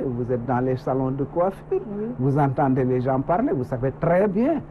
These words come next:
Speaker 1: que les Sénégalais ne se sont pas du tout détournés de la politique. Les Sénégalais se sont détournés des corrompus de la politique, des escrocs politiques. Genre Ismaël Madior Fall, pour ne pas le nommer. Voilà, les populations se sont détournées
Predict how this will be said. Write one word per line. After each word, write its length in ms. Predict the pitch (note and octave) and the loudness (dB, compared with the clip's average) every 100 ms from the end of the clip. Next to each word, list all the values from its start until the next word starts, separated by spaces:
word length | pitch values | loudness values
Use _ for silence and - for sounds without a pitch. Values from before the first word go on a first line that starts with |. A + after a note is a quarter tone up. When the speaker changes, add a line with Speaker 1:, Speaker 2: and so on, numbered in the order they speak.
| - - - | -16 -10 0
Speaker 1:
que 60 | |
les 160 | D3 D3 | 2 2
Sénégalais 480 | D3 C#3 C#3+ F#3+ A#3 | 2 0 2 2 2
ne 140 | D#3+ | 2
se 100 | D#3 | 0
sont 240 | D3 F#3+ F3 | -2 0 0
pas 220 | C4 C#4+ | 2 2
du 340 | C#4+ D4+ G4 | 0 0 0
tout 160 | F#4+ F#4+ | 2 0
détournés 440 | D#4 C4+ B3 A3 G#3 | 0 -2 0 0 2
de 120 | E3 | 2
la 100 | C#3+ | 0
politique. 420 | - B2 A2+ - - - - - - - | 0 -4 -6 -12 -16 -16 -16 -16 -6 0
Les 100 | D#3+ | 2
Sénégalais 460 | G#3 G3+ G3+ B3+ | 2 2 4 2
se 140 | C#4 G#3+ | 2 -2
sont 160 | G3+ | 0
détournés 600 | G3 C#3+ A#3+ C4 B3 D4 F#4+ - - | 2 4 4 4 4 4 0 -10 -2
des 180 | F#4+ F#4+ | 0 2
corrompus 720 | - A3 A#3 A#3 - G4+ - - - - - - - | 2 4 6 4 2 0 0 -4 -18 -18 -16 -16 -4
de 60 | D#3 | 2
la 140 | D3+ | 2
politique, 440 | C#3 C3 A#2 - A#2 - | 2 0 -2 -4 -10 -6
des 280 | D3 E3+ D#3+ | 0 2 4
escrocs 420 | B3+ - F#4+ D4 | 2 2 0 0
politiques. 360 | - C3 A2+ - - - - - - - - C3+ | -2 -4 -4 -10 -16 -16 -16 -14 -14 -14 -6 0
Genre 240 | D3 F3 F3 | 2 4 2
Ismaël 400 | G3 G3 F3 F3+ | -2 0 2 2
Madior 380 | D#3+ D#3 D3 C3+ | 2 2 2 0
Fall, 240 | - A2+ | 0 -2
pour 200 | A#2 B2+ | 0 0
ne 120 | B2+ | 0
pas 200 | A#2 B2+ | 0 0
le 120 | A#2+ B2 | 0 0
nommer. 260 | A#2+ A2 G#2 - D4+ - - - - | 0 -2 -6 -8 -10 -10 -12 -16 -4
Voilà, 160 | C#3+ G#3 | 2 2
les 160 | D3+ | 2
populations 580 | D3+ D#3+ - D#3 D3+ D4 | -2 -4 -2 -2 0 -2
se 140 | D4+ D3+ | -2 -4
sont 180 | - | -2
détournées 640 | D3 A#2+ G#3 A3+ A#3+ F#4 | 0 2 0 2 2 2